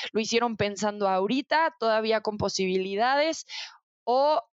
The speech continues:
lo hicieron porque también no les conviene que llegara a los forty-niners. Y trataron de protegerse. ¿Cuál de las opciones ven ustedes que llevó a la toma de decisión de que Baker Mayfield llegue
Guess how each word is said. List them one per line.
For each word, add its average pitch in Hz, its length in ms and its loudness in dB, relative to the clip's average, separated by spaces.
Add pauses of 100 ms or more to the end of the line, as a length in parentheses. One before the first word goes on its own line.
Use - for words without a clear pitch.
(180)
lo 226 120 4
hicieron 302 540 0
porque 247 260 -2
también 247 380 -2
no 269 100 2
les 269 220 -2
conviene 254 600 0
que 233 120 0
llegara 220 520 0
a 208 180 0
los 202 180 -2
forty-niners. 196 880 -2 (420)
Y 220 160 -2
trataron 214 480 0
de 202 100 0
protegerse. 185 720 -2 (180)
¿Cuál 302 280 0
de 339 100 2
las 262 200 0
opciones 247 560 -2
ven 240 200 0
ustedes 233 720 -2 (760)
que 220 120 2
llevó 214 380 0
a 220 400 0
la 208 160 0
toma 247 260 0
de 220 60 0
decisión 208 420 -2
de 202 100 0
que 196 100 -2
Baker 233 380 -2
Mayfield 220 380 -2
llegue 175 380 -2